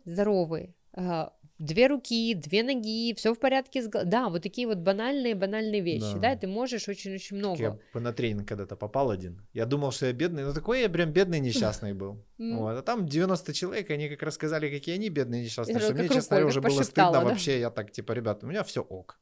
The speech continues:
Speaker 1: Да.
Speaker 2: Тренинг можно заканчивать,
Speaker 1: <laughs>
Speaker 2: в принципе.
Speaker 1: Спасибо, да,
Speaker 2: <laughs> Да.
Speaker 1: спасибо, я все понял. Но это тоже, да, это важные, знаешь, важные моменты, потому что, когда, кстати, работаешь, а, с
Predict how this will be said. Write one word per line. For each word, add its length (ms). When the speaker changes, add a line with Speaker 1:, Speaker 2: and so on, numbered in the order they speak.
Speaker 1:
Да. 300
Speaker 2:
Тренинг 360
можно 280
заканчивать, 500
Speaker 1:
<laughs> 20
Speaker 2:
в 40
принципе. 380
Speaker 1:
Спасибо, 220
да, 260
Speaker 2:
<laughs> 60
Да. 160
Speaker 1:
спасибо, 320
я 160
все 220
понял. 360
Но 60
это 140
тоже, 260
да, 160
это 160
важные, 480
знаешь, 240
важные 380
моменты, 480
потому 220
что, 160
когда, 280
кстати, 340
работаешь, 580
а, 420
с 200